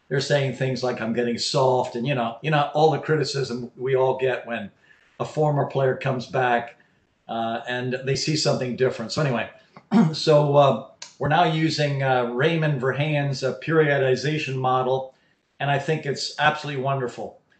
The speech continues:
Uh, the players are enjoying practice more. Uh, we're still fit as we can be, and I think we're developing our players better because, uh, uh, he does this rotation between eleven v elevens,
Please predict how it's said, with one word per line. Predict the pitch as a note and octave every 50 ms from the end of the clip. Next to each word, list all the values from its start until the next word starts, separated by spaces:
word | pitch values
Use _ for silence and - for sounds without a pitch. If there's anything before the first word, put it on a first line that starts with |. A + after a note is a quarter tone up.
| _ _ _ _ _ -
Uh, | A#2+ A#2+ A#2+ B2 B2 A#2
the | C3 C3
players | - - E3 D#3+ D#3+ D#3 - C3+
are | C#3
enjoying | C3 A#2+ A#2+ C#3 C3+ C3+ C3 A#2
practice | - D3 D3 D3 C#3+ - D3 C#3 -
more. | - D3 C#3+ C#3+ C#3 C#3 C3+ - - -
Uh, | A#2+ A#2 A#2+ A#2
we're | G#2 A#2
still | A#2 - - D3+ C#3+ C3+ B2+
fit | - - C#3+ C3
as | C3+ B2+ -
we | B2+ C3+
can | - - A#2+ A#2+
be, | G2 B2+ C3 C3 C3 B2+ - _ _ _ _ _ _ _
and | - B2+
I | A#2 A#2
think | - D#3 D#3 D3+
we're | - C3+ C3
developing | A#2+ A#2+ G#2 B2+ C#3+ D3+ D3 - C#3 B2+
our | C3+ C3+ B2+
players | - - C3 C3 B2 A#2+ A#2 -
better | G#2 - C3+ C3 B2+ B2 A#2 A#2+ - - - -
because, | B2 A#2+ - C3 B2 B2 A#2 -
uh, | C3 A#2+ G2+ - - _ _ _ _ _ _ _
uh, | - A#2+ A#2+ A#2+
he | A#2 C3 D3+ C#3+
does | - C#3+ C#3 C#3 -
this | - C#3 A#2+ - A#2+
rotation | C3 C#3 B2+ C3+ - C3+ C3+ C3+ B2+ - B2+ B2+
between | A#2 A#2 - C3+ C3+ B2
eleven | A#2+ A#2+ C3+ C#3 C3 C3+
v | B2+ C3
elevens, | B2 B2 B2+ B2+ A#2+ A2+ B2+ B2 B2 A#2 - - - -